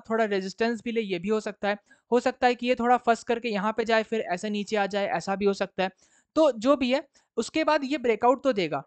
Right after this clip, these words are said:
ठीक है। जैसे मैंने कहा सेंटिमेंट पॉजिटिव है, देखो यार मार्केट सेंटिमेंट पॉजिटिव होता है तो कोई भी पैटर्न रहे, वो, म, cup and handle पैटर्न ना भी रहे फिर भी वो चला जाता है।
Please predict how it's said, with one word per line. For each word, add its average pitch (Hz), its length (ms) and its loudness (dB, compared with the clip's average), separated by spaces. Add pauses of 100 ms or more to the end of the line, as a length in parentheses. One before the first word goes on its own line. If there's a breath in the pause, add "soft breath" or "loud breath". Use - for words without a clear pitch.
ठीक 202 160 -6
है। 170 80 -2
जैसे 180 200 -4
मैंने 214 180 0
कहा 220 260 0
सेंटिमेंट 269 580 -2
पॉजिटिव 220 400 -2
है, 226 60 0
देखो 208 220 0
यार 185 140 0
मार्केट 190 380 0
सेंटिमेंट 214 460 -4
पॉजिटिव 190 360 0
होता 202 220 2
है 220 120 4 (440 soft breath)
तो 262 320 2 (160)
कोई 277 220 2
भी 294 100 0
पैटर्न 254 420 2
रहे, 240 260 2
वो, 208 380 -4 (120)
म, 202 140 -6 (100)
cup 208 140 -2
and 254 120 -4
handle 247 280 -6
पैटर्न 247 320 -2
ना 226 200 2
भी 240 120 -2
रहे 240 160 -2
फिर 214 200 -4
भी 214 120 -4
वो 226 100 4
चला 220 240 0
जाता 208 240 0
है। 220 80 2